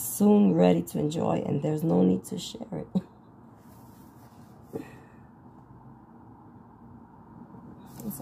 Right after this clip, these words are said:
was very interesting. <laughs> Okay. Pastel cupcakes. Bite into these playful cupcakes,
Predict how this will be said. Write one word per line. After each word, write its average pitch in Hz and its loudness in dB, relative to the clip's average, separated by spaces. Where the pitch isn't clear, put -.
was 160 -8
very 185 -2
interesting. 156 -8
<laughs> 165 -4
Okay. - 0
Pastel 190 2
cupcakes. - -8
Bite 185 8
into 196 0
these 170 -2
playful 175 -4
cupcakes, - -12